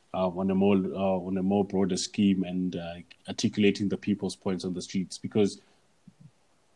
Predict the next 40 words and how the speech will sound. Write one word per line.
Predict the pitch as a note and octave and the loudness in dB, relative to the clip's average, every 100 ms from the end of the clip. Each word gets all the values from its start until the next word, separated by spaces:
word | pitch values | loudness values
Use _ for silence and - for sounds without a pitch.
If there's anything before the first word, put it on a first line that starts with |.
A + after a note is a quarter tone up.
| _ _ | _ _
people | C3 B2+ B2 | -2 0 2
can | B2 A2 | 4 6
be | |
on | G2+ F#2 | 4 2
the | |
streets, | F2+ - F#2+ - - - | -2 -2 -2 -2 -12 -8
um, | F#2+ F2+ F#2 F2 | -6 -4 -4 -6
forever, | E2+ G2 G#2+ E2 D#2+ | -4 -2 -2 -4 -6
you | F2+ | -4
know | F#2 | -2
what | F2+ | 0
I | |
mean? | F#2 F2 - _ _ _ | -2 -4 -8 _ _ _
Not | A#2 | 4
just | A2+ A#2 | 6 4
to | B2 | 4
say | A#2+ | 6
they're | G#2 | 6
gonna | F#2 F#2 | 4 0
stop | - A#2+ G#2 | 2 2 2
for | - F#2+ | -2 -10
sports, | - C#3+ G#2+ - | 4 6 6 4
but | F#2 | -2
I'm | F2+ | 2
saying | A2+ G#2 G2 - _ - | 4 4 2 -6 _ 0
naturally | G2+ A#2 A#2+ A2 G2 F2+ D#2+ _ _ _ _ | 6 6 6 4 4 2 -4 _ _ _ _
there's | F#2 | -2
a | G2 | -2
progression | - G2 E2 G2+ - F#2+ | 2 2 4 4 4 2
that | F#2+ F#2+ | 2 0
will | F#2 | -2
see | - - G#2 G2 F2+ - _ _ _ - | 0 4 4 4 0 -10 _ _ _ -2
the | |
leaders, | F#2 G2+ G2+ F#2+ F#2 F2+ - - | 2 4 6 4 4 0 -8 -8
um, | F2+ F2+ F2+ | -8 -6 -8
and | F2 | -8
political | G2+ G2 G2 F#2 | -2 -2 -2 -2
figures | G2+ F#2+ F2+ | 0 0 -2
taking | - G2+ G#2 F#2+ | -2 -2 0 -2
over | F#2+ F#2 F2 D#2+ | -2 -2 -2 -8